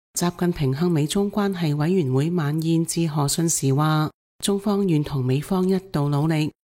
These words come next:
相互尊重，和平共處，合作共贏。拜登亦強調，美國不尋求同中國發生衝突。幾個鐘頭之後，習近平馬上告知該委員會，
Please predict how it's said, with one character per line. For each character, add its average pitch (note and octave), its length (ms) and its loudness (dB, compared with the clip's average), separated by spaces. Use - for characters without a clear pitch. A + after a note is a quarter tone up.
相 F#3+ 300 0
互 D#3+ 160 2
尊 F#3 220 0
重， D3+ 340 0
和 C#3 180 2
平 B2+ 240 0
共 D3+ 180 0
處， C#3+ 180 -2
合 D3+ 220 -4
作 E3+ 200 -2
共 D#3 260 -2
贏。 C3 400 2
拜 E3+ 140 0
登 G3 220 2
亦 F3+ 120 2
強 - 300 -4
調， D#3 360 2
美 D3+ 160 2
國 F3 180 2
不 G3 80 0
尋 D#3 280 -2
求 C3 280 0
同 C3 180 0
中 F3+ 220 2
國 D#3+ 180 0
發 - 220 -4
生 E3 280 -2
衝 E3+ 220 -2
突。 D#3+ 80 -4
幾 D3 120 -2
個 E3 100 0
鐘 F#3 240 0
頭 C#3 200 0
之 F#3 160 -2
後， D3+ 360 0
習 E3 180 -2
近 E3+ 140 0
平 C#3 200 -2
馬 C#3+ 140 0
上 D#3 260 0
告 E3 160 0
知 G3 260 0
該 G3 260 0
委 E3+ 180 -2
員 C#3+ 240 0
會， D#3+ 320 2